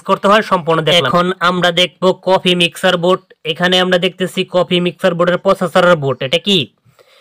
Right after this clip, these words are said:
কফি মিক্সার বোর্ডের প্রসেসর বোর্ড। এটা আমরা মিক্সারটা সম্পূর্ণ দেখতেছি, ঠিক আছে? এটা কিন্তু সম্পূর্ণ দেখা যায় আমাদের। এটা হলো আমাদের কি? পাওয়ার সার্কিট সপার করা, ঠিক আছে? এটার মধ্যে কোনো ট্রান্সফর্মার নাই।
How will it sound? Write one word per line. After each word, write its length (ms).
কফি 340
মিক্সার 420
বোর্ডের 260
প্রসেসর 600
বোর্ড। 340
এটা 240
আমরা 140
মিক্সারটা 460
সম্পূর্ণ 500
দেখতেছি, 560
ঠিক 180
আছে? 300
এটা 140
কিন্তু 240
সম্পূর্ণ 460
দেখা 280
যায় 220
আমাদের। 320
এটা 220
হলো 200
আমাদের 280
কি? 180
পাওয়ার 360
সার্কিট 380
সপার 360
করা, 320
ঠিক 120
আছে? 140
এটার 140
মধ্যে 220
কোনো 140
ট্রান্সফর্মার 520
নাই। 140